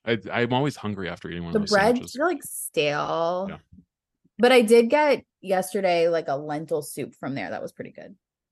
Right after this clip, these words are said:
Speaker 1: All right. Do they still have Au Bon Pain, or is that, like, have they all gone out of business?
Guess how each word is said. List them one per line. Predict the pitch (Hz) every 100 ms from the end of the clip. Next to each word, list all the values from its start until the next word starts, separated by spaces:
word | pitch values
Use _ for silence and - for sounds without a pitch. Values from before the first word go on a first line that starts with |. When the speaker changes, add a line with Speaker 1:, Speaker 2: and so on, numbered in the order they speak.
| _ -
Speaker 1:
All | 110
right. | 90
Do | 135
they | 156
still | - 220
have | 240
Au | 127
Bon | 123 123 117
Pain, | 104 104 117 110
or | 110
is | 101
that, | 101 82
like, | 92 -
have | 95
they | 92
all | 87 90
gone | 87 82
out | 80
of | 80
business? | 82 87 104 -